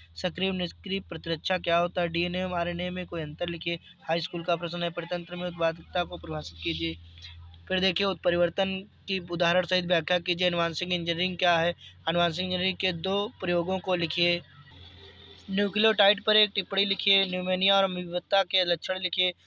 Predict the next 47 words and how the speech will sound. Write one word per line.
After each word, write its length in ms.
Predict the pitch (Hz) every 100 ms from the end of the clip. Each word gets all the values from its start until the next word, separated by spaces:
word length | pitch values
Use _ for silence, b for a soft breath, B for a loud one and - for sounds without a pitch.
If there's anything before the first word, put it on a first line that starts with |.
| b
सूक्ष्म 280 | - 180 190
जीवों 220 | 185 190
के 140 | 190 196
औषधीय 360 | 170 170 185
उपयोग 380 | 190 180 180 180
का 100 | 185
वर्णन 300 | 175 170 180
कीजिए। 320 | 175 175 180
एलर्जी 360 | 175 170 165 190
का 160 | 185 180
पर 200 | 190 180
एक 100 | 175
टिप्पणी 280 | 170 175 175
लिखिए। 320 | 175 175 170 b b _
अतिदोहन 520 | 165 175 180 175 196
एवं 160 | 196 190
सह 200 | - 180
विलुप्तता 560 | 170 170 - 170 190 190
पर 160 | 185
टिप्पणी 340 | 180 - 175 175
लिखिए। 300 | 175 170 165
मानव 300 | 165 170 185
में 140 | 185
पाए 220 | 175 170
जाने 160 | 180 175
वाले 220 | 180 180 185 B B -
किन्हीं 200 | 175 180
तीन 280 | 180 196 185
क्रोमोसोमी 760 | 180 175 180 185 185 175 180
विकार 400 | 180 165 175 185
सिंड्रोम 420 | 170 165 160 175 175
पर 100 | 175
टिप्पणी 340 | 156 160 170
लिखिए। 300 | 170 - 165 - b _
प्राकृतिक 500 | 180 175 170 170 190
वर्ण 240 | 180 180 185
पर 120 | 185
एक 120 | 180
टिप्पणी 300 | 175 170 180
लिखिए। 260 | 180 170 175
दृश्य 380 | 165 180 170 180
एवं 140 | 180
जीनी 280 | 165 165 185
प्रारूप 380 | 180 170 170 170
में 120 | 180
विभेद 260 | 170 160 -
कीजिए। 360 | - 165 170